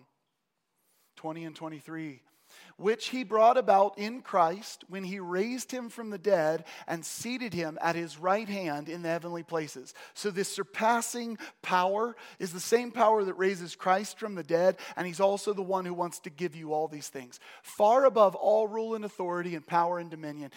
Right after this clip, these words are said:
and every name that is named, not only in this age, but also in the age to come. And he put all things in subjection under his feet and gave him as head over all things to the church, which is his body, the fullness of him who fills all in all.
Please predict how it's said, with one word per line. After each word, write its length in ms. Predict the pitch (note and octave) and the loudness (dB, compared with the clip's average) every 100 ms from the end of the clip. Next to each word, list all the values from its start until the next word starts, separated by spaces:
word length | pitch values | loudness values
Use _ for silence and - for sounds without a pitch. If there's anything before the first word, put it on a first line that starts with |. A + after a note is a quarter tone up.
| - | -8
and 140 | - E3+ | -4 2
every 360 | G#3 A3+ C4 | 4 2 0
name 300 | B3 A3+ G#3 | -2 -4 -4
that 140 | G3 G3+ | -4 -4
is 200 | G#3+ F3+ | -6 -6
named, 380 | F#3 E3 D3+ E3 | -6 -6 -10 0
not 240 | F#3 G#3+ | 2 4
only 220 | A#3+ A#3 | 2 -2
in 100 | A3 | -6
this 180 | G3 F3 | -8 -6
age, 240 | E3+ E3 - | -6 -8 -2
but 100 | F#3 | 2
also 340 | A3 A3+ A#3 | 2 2 -6
in 80 | G#3+ | -6
the 100 | F#3+ | -4
age 220 | F#3 D#3+ | -4 -6
to 80 | F#3 | -12
come. 300 | F#3 D3+ C3+ - - - | -4 -4 -4 -14 -10 -6
And 120 | E3 | -4
he 120 | F#3+ | -6
put 260 | - G#3+ - - | -6 -6 -2 4
all 320 | A3 B3+ C4+ | 8 10 8
things 320 | C4+ B3+ G#3 | 4 -6 -8
in 100 | G#3+ | -10
subjection 640 | - F3 G3 G#3+ - F#3 - | -12 -4 0 0 0 -4 0
under 280 | G#3+ A#3 | 0 -2
his 180 | B3 G#3+ | -8 -8
feet 240 | - F3 F3 - - | -10 -10 -12 -12 -6
and 180 | F3+ F3+ | -4 0
gave 220 | F#3+ F3+ | -2 -2
him 480 | - B3+ B3+ F3+ E3 - | -4 2 2 0 -6 -6
as 220 | - E3 - | -2 -2 -2
head 440 | - A3+ F3+ D#3 - | 2 6 6 4 0
over 240 | G3 E3+ - | -2 -4 -2
all 280 | G3+ A3+ B3+ | 4 8 8
things 400 | B3+ C4 A3 E3+ | 6 -2 -6 -8
to 100 | - | -10
the 100 | F#3 | -12
church, 420 | F3+ A3 G3+ D3+ - - - | -6 -2 -2 -2 -12 -20 -10
which 220 | G3 G3 | -8 -8
is 180 | G#3 - | -10 -10
his 160 | G#3+ | -10
body, 460 | E3+ F#3 F3 D#3 D3 - - | 0 2 2 -2 -8 -14 -14
the 100 | - | -10
fullness 440 | - G3+ F#3 D#3+ | -2 -2 -2 -8
of 100 | D#3 | -10
him 300 | D3 D#3+ C#3 - - | -6 -6 -6 -14 -14
who 100 | F3+ | -12
fills 400 | E3+ F3+ E3+ D3+ | -8 -6 -6 -8
all 280 | - D#3+ D#3 | -4 -2 -2
in 80 | D3+ | -4
all. 300 | C3 A2+ | -8 -10